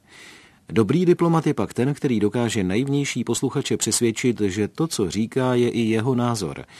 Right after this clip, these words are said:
Rozhovor s novou českou velvyslankyní je ale zajímavější.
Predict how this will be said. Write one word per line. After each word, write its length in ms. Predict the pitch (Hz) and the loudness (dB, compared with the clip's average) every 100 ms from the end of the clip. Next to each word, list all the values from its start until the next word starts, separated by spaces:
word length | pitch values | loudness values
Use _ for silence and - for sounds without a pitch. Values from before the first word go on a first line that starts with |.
| - - - - - | -20 -20 -20 -20 -4
Rozhovor 460 | 113 117 120 135 135 | 2 4 6 4 4
s 80 | - | 4
novou 280 | 120 131 | 4 4
českou 380 | 131 135 - 127 | 4 0 2 4
velvyslankyní 800 | 110 107 117 127 117 120 113 110 | 4 2 2 0 0 0 0 2
je 160 | 107 98 | 2 0
ale 180 | 95 98 | -2 -2
zajímavější. 840 | 110 135 110 78 78 80 85 78 | -2 -2 -2 -4 -4 -4 -6 -8